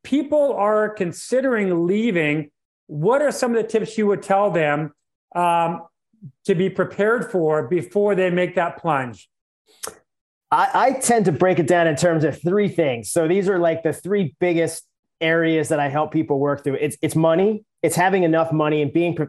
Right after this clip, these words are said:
Speaker 2: financially prepared, um, depending on what your situation is, your responsibilities, any loans you will have, any kind of debt, um, and depending on where you are in life. I mean, if I'm dealing with a twenty-six-year-old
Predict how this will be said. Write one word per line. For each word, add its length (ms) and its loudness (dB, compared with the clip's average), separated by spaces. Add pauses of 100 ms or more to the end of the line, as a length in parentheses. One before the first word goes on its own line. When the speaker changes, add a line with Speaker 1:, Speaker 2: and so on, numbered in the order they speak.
(120)
Speaker 2:
financially 540 2
prepared, 640 -2 (440)
um, 380 0
depending 440 0
on 200 0
what 220 0
your 640 0
situation 680 0
is, 260 0
your 300 -2 (100)
responsibilities, 960 0
any 180 -2
loans 440 0
you 80 0
will 100 2
have, 280 0
any 180 0
kind 160 -2
of 100 -6
debt, 260 -2 (380)
um, 380 0
and 120 0
depending 420 0
on 160 0
where 160 0
you 220 0
are 240 0
in 140 -2
life. 320 -2
I 40 -6
mean, 160 -2
if 100 -6
I'm 180 0
dealing 400 0
with 380 -2
a 200 -2
twenty-six-year-old 1120 -2